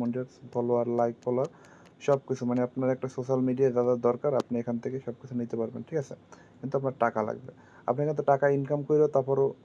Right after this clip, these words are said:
আপনি এখান থেকে নিতে পারবেন যদি ফ্রি নিতে চান, ঠিক আছে? আবার তিন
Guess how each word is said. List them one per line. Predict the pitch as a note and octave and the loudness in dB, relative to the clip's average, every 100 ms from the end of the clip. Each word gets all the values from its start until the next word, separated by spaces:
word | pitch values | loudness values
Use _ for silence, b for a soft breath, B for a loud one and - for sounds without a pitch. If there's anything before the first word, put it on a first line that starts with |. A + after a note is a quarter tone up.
| B B B A#2+ | B B B -12
আপনি | - A#2+ | -2 -2
এখান | A#2+ B2 | -2 -4
থেকে | B2 A#2+ A#2+ - - | -4 -2 -2 -4 -6
নিতে | B2+ B2 | -4 -2
পারবেন | A#2+ B2 C#3 G3 - - | -2 -2 -8 -10 -20 -12
যদি | A#2+ | -10
ফ্রি | - B2+ B2 | -2 0 0
নিতে | A#2 B2 | -2 -6
চান, | C#3+ E3+ - | -8 -12 -18
ঠিক | - C#3 | -6 -6
আছে? | C3+ - - - - - - - - - | -6 -16 -20 -20 -20 -20 -20 -20 -20 -4
আবার | B2 - | -4 -2
তিন | A#2+ | -2